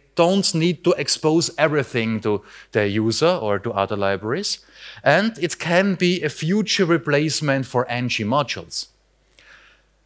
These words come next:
Perhaps you've heard it, the Angular team is not that amused about N G modules. They need it, but they don't like it. And they are currently investigating ways to make N G modules optional.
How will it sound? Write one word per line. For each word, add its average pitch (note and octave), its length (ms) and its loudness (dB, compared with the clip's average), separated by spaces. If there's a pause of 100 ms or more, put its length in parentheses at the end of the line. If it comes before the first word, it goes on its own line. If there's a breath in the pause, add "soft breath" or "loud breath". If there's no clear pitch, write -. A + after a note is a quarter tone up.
(120)
Perhaps D3 360 4
you've D#3+ 140 2
heard F3 240 4
it, C#3 240 0 (540 soft breath)
the C#3 300 8
Angular E3 460 4
team D#3 480 -2 (380)
is D#3+ 260 -2
not F#3 320 2
that E3+ 240 6
amused C3+ 640 0
about G#2 340 2
N G2 180 -2
G G#2+ 160 -4
modules. F2+ 760 -4
They A2+ 140 0
need F#3 340 2
it, F3 360 4
but C#3+ 300 6 (240 loud breath)
they D3+ 160 6
don't C3+ 300 2
like G2+ 340 -2
it. F#2 220 -14 (280 loud breath)
And D#3 360 2
they E3+ 120 6
are D#3 180 4
currently E3+ 600 2
investigating D3+ 960 0
ways C3+ 460 0
to C#3 260 2 (260 loud breath)
make C3+ 380 0
N D3+ 220 0
G D3+ 180 0
modules A2 680 2
optional. F#2+ 540 -6